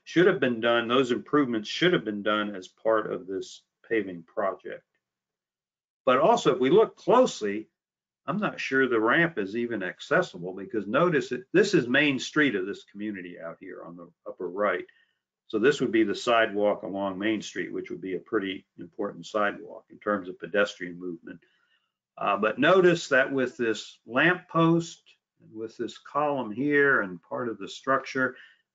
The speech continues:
I don't think somebody in a wheelchair can actually even get to the curb ramp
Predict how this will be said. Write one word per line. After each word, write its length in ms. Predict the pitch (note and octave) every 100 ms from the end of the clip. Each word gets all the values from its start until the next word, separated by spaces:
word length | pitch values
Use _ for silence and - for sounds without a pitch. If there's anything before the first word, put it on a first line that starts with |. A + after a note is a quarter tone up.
| _ G#2
I 40 |
don't 220 | C#3 E3
think 180 | D3 A#2+
somebody 320 | - B2 A2+
in 60 | G#2
a 40 |
wheelchair 500 | G#2 C3 B2+ A2+ G#2
can 200 | - G#2
actually 400 | G#2+ G#2+ A#2 A2+
even 240 | G2+ F#2+ F2
get 320 | A2 C3+ - -
to 160 | G2
the 300 | F#2+ F#2+ F2+ _ _ _ _
curb 320 | - A#2+ G#2
ramp 360 | G#2 G2+ F#2+